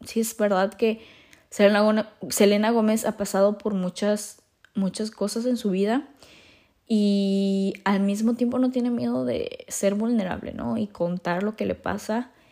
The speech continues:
y normalizar un poco ese lado humano que tienen, pues, todas las celebridades, porque son humanos, ¿no?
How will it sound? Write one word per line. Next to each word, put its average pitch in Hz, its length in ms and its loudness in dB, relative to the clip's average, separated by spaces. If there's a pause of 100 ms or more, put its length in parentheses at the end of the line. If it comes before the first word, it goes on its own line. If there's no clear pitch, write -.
(260)
y 247 100 4
normalizar 208 640 2
un 214 120 0
poco 214 360 -4
ese 214 220 -4
lado 196 320 2
humano 196 440 0
que 202 100 -4
tienen, 190 560 -4 (420)
pues, 247 320 2 (720)
todas 196 160 6
las 285 140 -2
celebridades, 165 640 0
porque - 300 -8
son 180 280 -2
humanos, 185 460 -6
¿no? - 180 -8